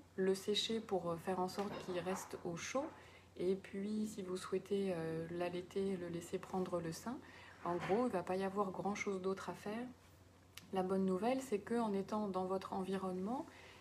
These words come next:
ça, c'est une source de sécurité pour le corps et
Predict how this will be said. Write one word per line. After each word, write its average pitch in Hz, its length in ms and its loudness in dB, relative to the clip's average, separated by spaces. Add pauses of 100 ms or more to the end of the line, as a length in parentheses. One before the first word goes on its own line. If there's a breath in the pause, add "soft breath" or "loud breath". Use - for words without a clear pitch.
ça, - 220 -4 (260)
c'est 175 160 -2
une 180 140 0
source 214 280 0
de 196 120 4
sécurité 220 640 -2 (100)
pour 180 160 0
le 170 80 -2
corps 254 380 -2 (240)
et 190 80 4